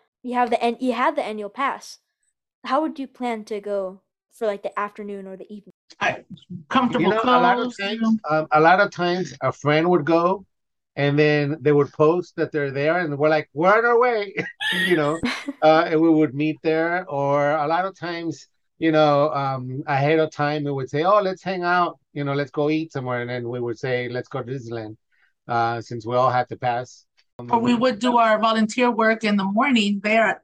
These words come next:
Speaker 2: downtown
Speaker 3: Yeah.
Speaker 2: Disney and meet with, tell the friends, "My shift is over at such, such time." And then I would take clothes, and there's lockers there at the entrance. So I would go change and leave our clothes in the,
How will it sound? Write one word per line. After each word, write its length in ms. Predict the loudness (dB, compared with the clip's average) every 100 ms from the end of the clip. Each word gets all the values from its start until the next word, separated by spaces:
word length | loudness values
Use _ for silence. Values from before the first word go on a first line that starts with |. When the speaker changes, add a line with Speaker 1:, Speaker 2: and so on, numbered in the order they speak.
| -4
Speaker 2:
downtown 400 | -2 0 -2 -2
Speaker 3:
Yeah. 80 | -2
Speaker 2:
Disney 380 | -2 -4 -6 -10 _ _ _
and 180 | 0 4
meet 220 | 4 4
with, 280 | -2 -4 _ -4
tell 180 | 0 0
the 80 |
friends, 340 | 0 0 0 -2
"My 160 | -4
shift 320 | -2 -2 -2 -2
is 160 | -2
over 240 | 0 0 0
at 180 | 0
such, 260 | -4 -6 -6
such 540 | -12 -14 -6 -6 -6 -2
time." 380 | 2 2 0 -8 _ _ _ -4
And 260 | 0 2
then 140 | 2 2
I 40 |
would 140 | 0 0
take 220 | -4 -2
clothes, 500 | 2 4 4 0 -2
and 140 | 0
there's 180 | 0 0
lockers 400 | 0 0 -2 -4
there 180 | 0 -2
at 100 | -2
the 120 | -2
entrance. 560 | 0 0 -2 -4 -6 _ _ _
So 140 | -2 0
I 20 |
would 120 | 2
go 140 | 0 -2
change 440 | 0 2 4 2
and 120 | 0 0
leave 140 | 0
our 120 | -2
clothes 360 | -2 0 0 0
in 120 | -4
the, 340 | -2 -2 -4